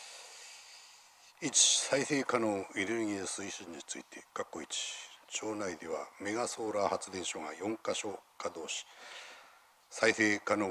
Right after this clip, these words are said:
エネルギー供給に貢献している。今後も町は再生可能エネルギーの推進に力を入れる必要があり、家庭用ソーラー発電の普及、エネルギーの地産地消の観点からも、電気自動車の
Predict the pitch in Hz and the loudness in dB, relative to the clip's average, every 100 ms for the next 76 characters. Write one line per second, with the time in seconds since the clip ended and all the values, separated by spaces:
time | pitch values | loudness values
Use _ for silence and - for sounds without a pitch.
0 | 92 92 104 101 95 87 - 98 - 90 | -2 -2 -2 -2 -4 -6 -8 -8 -6 -8
1 | 80 82 - - - - 69 - - - | -6 -10 -8 -8 -6 -6 -6 -10 -14 -16
2 | - _ _ _ - 113 104 90 82 82 | -18 _ _ _ -4 0 0 -2 -4 -6
3 | - 92 76 - - 101 - 110 - 101 | -2 -2 -2 -4 -6 -6 -4 -4 -2 -2
4 | 92 92 98 101 98 95 85 76 - 95 | -2 -2 -2 -2 -2 -2 -4 -6 -8 -6
5 | - - 82 78 78 - - 104 101 90 | -4 -6 -10 -12 -6 -4 -2 0 0 -2
6 | - 104 98 98 90 - - 90 82 76 | -6 -10 -8 -8 -6 -8 -8 -8 -6 -6
7 | 76 - - - - - - - - - | -6 -8 -16 -20 -20 -18 -16 -16 -14 -4
8 | - 120 110 104 95 - 104 101 92 90 | 0 4 4 4 2 0 2 4 4 2
9 | - 95 90 85 85 80 - - 90 - | -4 -4 -4 -6 -8 -8 -10 -8 -8 -8
10 | - - 98 107 104 98 95 90 85 85 | -16 -8 -4 -2 -2 -4 -4 -6 -6 -8
11 | 82 - - - - - - - 117 95 | -10 -16 -20 -18 -18 -14 -6 0 2 0
12 | - - - 110 101 92 90 - - 113 | -2 -2 0 -2 -6 -6 -8 -12 -10 -8
13 | 110 - 80 - 80 78 78 - - - | -8 -8 -8 -6 -8 -8 -12 -16 -20 -12
14 | - 110 - 104 98 95 90 - 87 | -6 -4 -4 -6 -6 -4 -4 -4 -6